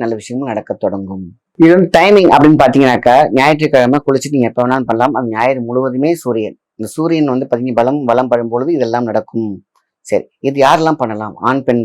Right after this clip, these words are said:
பண்ணலாம், ரெண்டு பேருமே பண்ணலாம். சரி, இந்த தீட்டு காலங்கள்ல மட்டும் இதை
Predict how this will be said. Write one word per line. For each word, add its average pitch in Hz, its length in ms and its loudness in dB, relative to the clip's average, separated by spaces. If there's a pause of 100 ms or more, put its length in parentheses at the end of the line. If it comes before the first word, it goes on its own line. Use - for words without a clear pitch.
பண்ணலாம், 107 340 -4 (380)
ரெண்டு 135 220 2
பேருமே 139 280 4
பண்ணலாம். 98 280 -8 (540)
சரி, 147 140 4 (140)
இந்த 180 300 4 (120)
தீட்டு 226 240 -6 (100)
காலங்கள்ல 127 360 0
மட்டும் 147 200 -8
இதை 120 80 -4